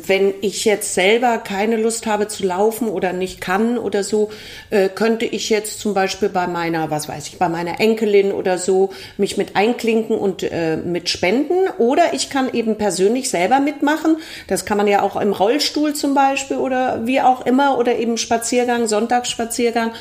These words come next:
und sagen, ich selber gebe für jeden Kilometer, den ich gelaufen bin, ein Euro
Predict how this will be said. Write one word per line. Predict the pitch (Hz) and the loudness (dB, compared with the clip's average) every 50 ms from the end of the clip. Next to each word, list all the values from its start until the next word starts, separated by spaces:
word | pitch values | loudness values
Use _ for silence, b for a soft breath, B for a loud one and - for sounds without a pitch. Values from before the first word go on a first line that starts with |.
| B B B B B B | B B B B B B
und | B 247 226 214 | B 2 2 4
sagen, | - 226 214 220 214 226 233 - | 4 4 4 4 2 2 0 0
ich | - 208 - | 0 -2 0
selber | - - 214 220 277 320 349 330 311 | 2 2 4 4 4 4 4 4 2
gebe | 311 302 302 294 294 285 254 233 240 | 2 0 0 0 0 -2 -2 -4 -4
für | - 262 | -2 -2
jeden | 262 214 208 233 254 254 - 269 254 - - - | -2 0 0 -2 0 0 0 0 0 -2 -6 -12
Kilometer, | - - - 226 226 220 220 214 220 226 226 247 240 233 | -20 0 0 2 4 4 4 4 4 2 2 2 0 0
den | 233 220 214 | 2 0 0
ich | 202 - - | 0 -2 -4
gelaufen | - 180 165 160 156 175 214 - - - 320 320 | -4 -2 -2 0 2 2 2 2 2 0 0 2
bin, | 311 302 285 | 2 0 0
ein | - 240 262 277 285 269 - | 0 0 0 0 0 -2 0
Euro | 254 277 302 311 339 330 330 | 0 0 0 2 0 0 0